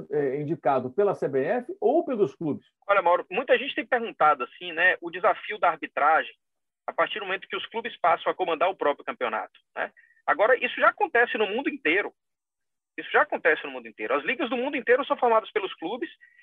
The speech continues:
Speaker 2: e os núcleos de arbitragem, né, os, os centros de arbitragem, os, os, digamos assim, os, os, as instituições ou organismos que regem a arbitragem, que organizam a arbitragem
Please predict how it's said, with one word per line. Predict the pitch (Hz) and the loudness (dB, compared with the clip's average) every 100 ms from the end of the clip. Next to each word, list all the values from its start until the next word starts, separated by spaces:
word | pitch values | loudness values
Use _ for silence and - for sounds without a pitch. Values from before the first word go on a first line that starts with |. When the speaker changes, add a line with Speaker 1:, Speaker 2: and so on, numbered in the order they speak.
| _ _ | _ _
Speaker 2:
e | 214 | -2
os | 254 202 | -2 2
núcleos | 262 320 214 165 | 2 2 2 2
de | |
arbitragem, | 170 156 - 139 214 151 | 2 0 2 4 4 2
né, | 131 165 | -2 -2
os, | 170 - - _ _ | -4 -14 -20 _ _
os | 151 - | -12 -2
centros | 220 247 165 | 0 0 -2
de | 143 | -2
arbitragem, | 143 127 123 139 165 135 | -2 -2 2 6 6 4
os, | 139 - - - | -4 -10 -16 -12
os, | 139 131 - - _ | -12 -12 -14 -18 _
digamos | 120 151 151 | -10 -8 -8
assim, | 131 147 | -8 -8
os, | 147 143 - - - | -6 -8 -12 -16 -14
os, | 143 123 - - | -12 -12 -14 -4
as | 131 131 | -2 0
instituições | 220 - 196 - 180 214 185 - | -2 -2 -6 -4 0 2 2 4
ou | 202 233 170 - - _ | 8 8 6 -2 -18 _
organismos | 156 180 180 165 170 247 190 160 | 2 4 2 0 0 -4 -6 -8
que | 175 | -2
regem | 143 151 147 147 | 4 4 6 2
a | |
arbitragem, | 139 - 127 123 123 123 | -2 -8 -2 2 2 0
que | - 147 | -4 -2
organizam | 151 147 190 185 | -2 -4 -2 0
a | |
arbitragem | 156 147 - 117 120 | 0 0 0 0 0